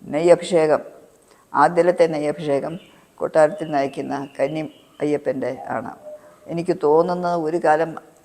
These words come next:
ഇത് മാ-, ആ, അപ്പോൾ ഈ ഒറ്റ നെയ്യഭിഷേകം ഉണ്ടായിരുന്നുള്ളൂ. പക്ഷെ ഇപ്പം അങ്ങനെ ആയിരിക്കില്ല, വേറെ കൂടുതൽ നെയ്യഭിഷേകങ്ങൾ കാണുമായിരിക്കാം, ഉണ്ടായിരിക്കും.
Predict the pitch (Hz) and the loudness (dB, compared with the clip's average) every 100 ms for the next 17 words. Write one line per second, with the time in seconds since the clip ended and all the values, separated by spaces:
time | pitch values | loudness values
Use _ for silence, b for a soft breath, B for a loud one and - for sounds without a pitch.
0 | _ - 170 151 143 - - 139 139 151 | _ -6 0 0 0 -2 0 4 4 4
1 | 147 - 170 165 156 151 180 165 160 185 | 2 6 6 6 0 2 2 4 0 2
2 | 165 156 147 135 139 139 143 139 - - | 0 2 0 2 2 2 -2 -6 -8 -10
3 | - - - - - 165 170 165 170 185 | -20 -14 -10 0 4 4 2 -2 -2 -4
4 | 165 160 175 160 165 170 170 170 165 156 | -4 0 0 2 0 -2 -4 -4 -4 -4
5 | 156 156 151 151 147 135 135 98 80 - | -4 -4 -4 -6 -2 -2 0 -6 -8 -8
6 | 80 587 - b b b - 185 185 185 | -8 -8 -16 b b b -12 4 6 6
7 | 160 | 0